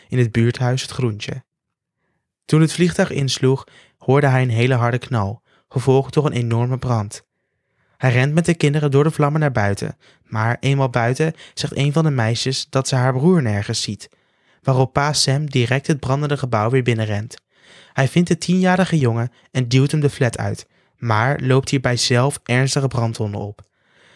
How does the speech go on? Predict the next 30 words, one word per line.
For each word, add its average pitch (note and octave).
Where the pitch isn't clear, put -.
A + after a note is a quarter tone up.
Hij C3
ligt C3
drie C#3
weken E3+
in D3+
coma G#2+
in C3+
het C3
brandwondencentrum A2+
en B2
heeft A#2
daarna B2
blijvende B2+
verminkingen. A2
Omdat C#3+
pa D3+
Sam C3
echt -
als -
een C3+
held A#2+
gezien G#2+
wordt, G#2+
en C#3+
terecht, A2+
komt F#3+
er F3
in D#3+
tweeduizend D3
zeventien, B2+